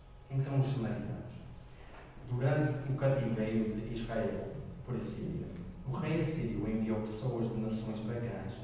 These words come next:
para viver numa certa área de Israel. Durante este tempo, os povos misturavam-se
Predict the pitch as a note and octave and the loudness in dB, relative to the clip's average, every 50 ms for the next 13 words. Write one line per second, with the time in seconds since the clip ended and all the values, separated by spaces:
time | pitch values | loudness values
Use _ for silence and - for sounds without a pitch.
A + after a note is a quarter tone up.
0 | - - - - - - B2+ B2 A2+ A2+ A#2 A2 A#2 C3+ C3+ C#3 C#3+ C#3 - - | -10 -12 -12 -12 -8 -4 -2 0 0 0 2 4 6 8 8 10 10 8 8 8
1 | - - A2 A2 - - - - - - A2+ A2 G#2+ G#2+ G#2+ G#2+ G#2 G#2 - A2+ | 6 4 4 4 4 4 2 2 0 0 -2 -2 -2 -2 -2 -2 -2 -2 -4 -4
2 | A2 G#2+ G#2+ G#2+ G#2+ G#2 G2 G2+ - - - - - - - - - - - - | -4 -4 -4 -2 -2 -2 -2 -4 -6 -6 -8 -10 -10 -12 -12 -14 -14 -14 -16 -16
3 | - - - - - - - - - - A2+ A2 A2+ A2+ A2 A2 A2 G#2+ - - | -16 -16 -16 -16 -16 -16 -16 -16 -10 -6 -2 2 4 4 4 4 4 2 0 -2
4 | - - B2 A2+ G#2+ G#2 G#2 G#2 G#2 G#2 - - B2+ A#2+ A#2+ A#2 A#2+ A2+ A2 - | -2 0 0 0 2 2 0 0 0 -2 0 4 4 6 6 6 6 6 6 6
5 | - - A#2+ A2+ - A2+ A2 A2 A2 A2 A2+ B2+ C3 C3 C3 - - - | 4 4 2 2 2 2 4 4 4 6 8 8 8 8 8 6 4 2